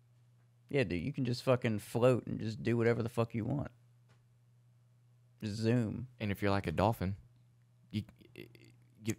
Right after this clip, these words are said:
Speaker 2: you fuck with everything.
Speaker 1: You rape.
Speaker 2: That too.
Speaker 1: <laughs>
Speaker 2: Yeah, you can
Speaker 1: Dolphins rape.
Speaker 2: Yeah, you can f-, well
Speaker 1: <laughs> Dolphins are fucking rapists, man.
Speaker 2: They, they rape. Yeah, don't.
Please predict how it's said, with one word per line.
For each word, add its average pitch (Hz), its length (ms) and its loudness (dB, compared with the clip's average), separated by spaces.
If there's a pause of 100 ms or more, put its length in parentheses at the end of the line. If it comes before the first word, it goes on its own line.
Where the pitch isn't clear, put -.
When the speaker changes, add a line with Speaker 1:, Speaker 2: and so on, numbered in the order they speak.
Speaker 2:
you 107 140 -4
fuck - 340 0
with - 120 -10
everything. 113 420 -2 (380)
Speaker 1:
You 120 160 2
rape. 110 420 4 (540)
Speaker 2:
That 110 220 0
too. 135 300 0
Speaker 1:
<laughs> - 40 -2 (280)
Speaker 2:
Yeah, 139 120 2
you 113 80 4
can - 20 8
Speaker 1:
Dolphins 160 380 6
rape. 143 540 4
Speaker 2:
Yeah, 117 120 -4
you 110 60 -6
can 107 140 -4
f-, - 100 -10 (300)
well 101 120 -12 (1400)
Speaker 1:
<laughs> - 140 4
Dolphins - 400 0
are 120 100 0
fucking 127 400 0
rapists, 117 600 0
man. - 180 2 (140)
Speaker 2:
They, - 140 -4
they 104 200 2
rape. 117 360 0 (520)
Yeah, 110 240 0 (120)
don't. 131 220 0